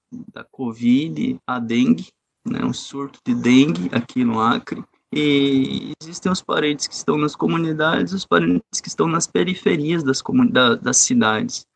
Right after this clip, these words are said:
A maioria das periferias das cidades estão próximas do rio, e o rio resolveu subir.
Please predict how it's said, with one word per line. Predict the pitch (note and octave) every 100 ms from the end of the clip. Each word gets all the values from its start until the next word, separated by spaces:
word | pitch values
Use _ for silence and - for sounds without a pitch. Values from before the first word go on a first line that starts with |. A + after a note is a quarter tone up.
| _ _ _ -
A | C#3+ C#3+
maioria | D3+ D#3 D#3+ E3+
das | D3+
periferias | - C#3+ C#3 - D3 C#3+ C#3+
das | D3 C#3+
cidades | D#3 D3 - C3 D3+ E3+ E3+
estão | - - E3+
próximas | - D#3+ D#3 - E3+ E3
do | F#3
rio, | E3+ D#3+ D#3+
e | D#3 D3
o |
rio | D#3 D#3
resolveu | E3 E3 D#3+ D#3+ D#3 D#3
subir. | - G3 C#3